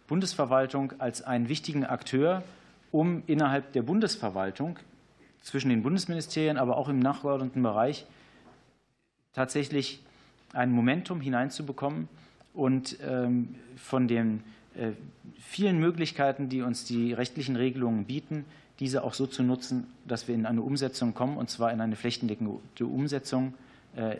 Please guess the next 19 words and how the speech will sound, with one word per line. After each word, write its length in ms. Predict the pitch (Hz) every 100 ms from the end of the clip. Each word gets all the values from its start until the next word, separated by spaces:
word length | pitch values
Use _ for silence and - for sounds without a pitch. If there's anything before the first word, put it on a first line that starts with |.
| -
in 100 | -
der 80 | 113
Bundesverwaltung. 720 | 113 117 - 92 82 80 73 - _ _ _ _ _ _ _ _ _ _ _ -
Nun 160 | 131
nehmen 180 | 135 175
wir 160 | 180 160
in 60 |
der 80 | 143
Bundesverwaltung, 800 | 131 190 190 156 147 143 147 143 -
Verwaltung 480 | - 127 131 147 139
nur 120 | 135 127
einen 220 | 120 117
kleinen 460 | - 127 135 131 123 - _ _ _ _ _
Teil 340 | - 123 117 104
ein. 260 | 92 90
Das 180 | 107 123
sind 140 | 117 -
zehn 180 | 123
Prozent 480 | - 104 - 101 -